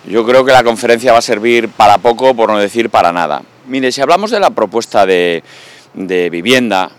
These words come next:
más bien parece una propuesta de los fontaneros de Moncloa que una propuesta seria. Ha habido mucha improvisación. Fíjese si ha habido im-, muchísima improvisación y falta de ese trabajo necesario con antelación,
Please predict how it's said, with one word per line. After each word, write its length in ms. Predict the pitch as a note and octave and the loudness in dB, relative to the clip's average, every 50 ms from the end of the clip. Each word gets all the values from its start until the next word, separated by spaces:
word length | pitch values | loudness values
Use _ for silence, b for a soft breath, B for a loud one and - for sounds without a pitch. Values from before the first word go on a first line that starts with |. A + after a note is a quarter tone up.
| _ | _
más 240 | - A2+ C3 C#3 C#3 | -10 -6 -6 -6 -4
bien 200 | C#3 D3+ D3+ C3+ | -4 -4 -6 0
parece 300 | - C#3+ C#3 C#3+ - D3 | 0 0 0 0 -2 -6
una 140 | C#3 C#3 B2+ | -6 -6 -6
propuesta 560 | A2 B2 A#2 G#2 A2+ A#2 A#2 - - C3 B2+ | -4 -4 -6 -4 -4 -6 -6 -4 -2 -2 0
de 120 | B2 A#2 G#2 | 0 -2 -2
los 180 | G2 F#2+ - | -4 -6 -6
fontaneros 580 | - F#2+ F#2 F2 - F2+ F2+ G2+ A2+ A#2+ B2 A#2 | -8 -10 -10 -8 -6 -6 -6 -4 -4 -4 -4 -4
de 80 | B2 | -4
Moncloa 640 | A2 A2 A2 G2+ - A2+ A2 A2 A2+ A2+ A#2 B2 C3 B B B B B B _ | -6 -6 -8 -8 -4 -2 2 2 4 4 4 2 0 B B B B B B _
que 100 | - F#2+ | -12 -6
una 180 | F#2 G#2 G#2 | -4 -4 -4
propuesta 500 | - G#2 G2 E2 F#2 G2+ - - A#2 G#2 | -2 -4 -6 -4 -4 -6 -6 -6 -8 -8
seria. 480 | - - F#2+ F2 E2 D2+ C#2+ D2 C#2 - _ _ _ _ _ _ - | -8 -6 -6 -6 -6 -6 -10 -12 -14 -16 _ _ _ _ _ _ -6
Ha 80 | A#2 | -4
habido 240 | A2 A2+ A2+ A2+ A2 | -2 0 0 0 0
mucha 380 | A#2+ C#3 D3+ C#3 - C#3+ B2+ A#2+ | 0 0 -2 -2 0 0 0 0
improvisación. 920 | A2+ G2 - A2 G2+ F#2+ F#2+ - - F2 E2 - G#2+ F#2+ E2+ - - - _ _ B B B B B B B B B B | 0 -2 -2 -2 -2 -2 -2 -4 -4 -6 -6 -4 -4 -6 -6 -6 -10 -18 _ _ B B B B B B B B B B
Fíjese 380 | B - C#3 C3+ D3 C#3 D3+ D3 | B -8 -4 -2 -2 -2 -2 -2
si 80 | C3+ D3+ | 0 0
ha 40 | |
habido 460 | C#3 C#3+ C#3+ C#3 C#3 C3+ C3+ C3+ C3+ C3+ | 0 2 4 4 4 6 6 6 6 4
im-, 420 | C3 B2 - - A2 G2 F#2 - | 2 -2 -6 -8 -12 -12 -12 -12
muchísima 640 | - B2 B2 A#2+ - - C3+ A#2+ C3 C3+ B2+ B2+ B2 | -8 -8 -6 -6 -6 -8 -8 -8 -6 -4 -2 -2 -2
improvisación 1080 | A#2+ A2 F#2+ A2+ G#2+ G#2+ G2+ - G#2+ F#2 - C3 B2+ B2+ B2+ B2+ B2+ B2 - - - - | -2 -4 -4 -4 -4 -4 -4 -6 -6 -6 -2 0 2 2 2 0 -2 -6 -10 -16 -20 -20
y 240 | - D#2 D#2 D#2+ D#2+ | -16 -14 -14 -14 -14
falta 380 | - - F#2+ G2 F2 - F#2 | -6 -6 -6 -4 -2 -4 -4
de 60 | F#2 | -4
ese 460 | F#2+ - - G2+ F#2+ F#2 F#2 F#2 F2+ E2+ | -4 -6 -4 -4 -2 -2 -2 -2 -4 -4
trabajo 400 | - F#2 F2 F2+ F#2+ F#2+ - F#2+ | -4 -2 0 0 0 0 -2 -6
necesario 520 | F#2 F#2 - F#2 F2 - G#2 G2 F#2 F2+ E2+ | -8 -8 -10 -10 -10 -4 -4 -4 -2 -2 -4
con 140 | F2 F2+ F2 | -6 -8 -8
antelación, 600 | E2+ - F2+ E2 E2 - - A2 A2 A2+ A2 | -8 -8 -6 -6 -6 -4 -2 -2 -2 -2 -4